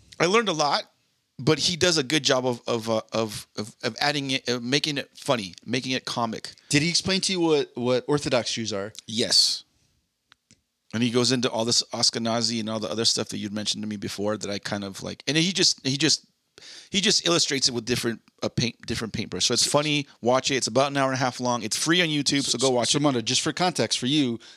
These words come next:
Speaker 2: the, the part of my family that was mostly, like, killed in, in World War Two,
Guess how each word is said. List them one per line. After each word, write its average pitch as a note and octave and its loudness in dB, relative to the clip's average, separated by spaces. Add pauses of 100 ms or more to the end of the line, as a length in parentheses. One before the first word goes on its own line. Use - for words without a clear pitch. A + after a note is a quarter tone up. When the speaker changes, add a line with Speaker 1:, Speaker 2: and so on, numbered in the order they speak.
(160)
Speaker 2:
the, B2 0
the A#2+ 0 (280)
part D#3 4
of E3+ 0
my D#3 2
family C#3+ 2
that A#2+ 0
was G#2+ -6
mostly, A#2 0 (140)
like, G2+ -4 (480)
killed B2 2
in, A2+ -4
in G#2+ -6
World A#2 0
War A2 -4
Two, E3+ 0